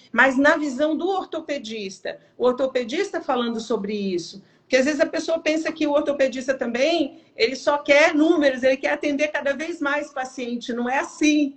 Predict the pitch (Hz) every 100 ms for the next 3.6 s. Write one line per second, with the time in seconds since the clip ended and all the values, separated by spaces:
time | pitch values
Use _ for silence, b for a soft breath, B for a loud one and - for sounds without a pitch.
0 | _ 226 226 311 - B B 226 240 262
1 | 339 359 339 311 - 262 262 - 226 185
2 | 180 - B B 254 269 262 254 262 311
3 | 262 262 277 - 320 320